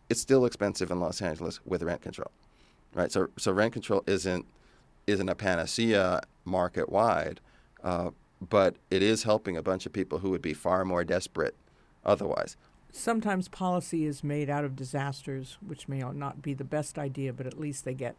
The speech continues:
Speaker 2: attention for the problem for the moment. What do you see as a lesson that might come out of the Oakland tragedy that would benefit the housing crisis in California?
Speaker 1: Well, I hope that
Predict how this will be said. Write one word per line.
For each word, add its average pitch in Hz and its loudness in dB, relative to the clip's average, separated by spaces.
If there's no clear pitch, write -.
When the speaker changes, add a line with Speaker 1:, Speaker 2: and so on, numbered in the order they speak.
Speaker 2:
attention 147 -6
for - -14
the 139 -10
problem 135 -6
for 135 -12
the 135 -6
moment. 135 -6
What 208 -4
do 262 -4
you 226 -2
see 202 -2
as 165 0
a 165 -2
lesson 156 -2
that 143 -6
might 147 -6
come 156 -4
out 147 -6
of 139 -8
the 135 -6
Oakland 139 -8
tragedy 139 -10
that 143 -8
would 156 -8
benefit 156 -6
the 147 -4
housing 139 -6
crisis - -8
in 135 -8
California? - -14
Speaker 1:
Well, 185 6
I 147 8
hope 160 4
that 120 6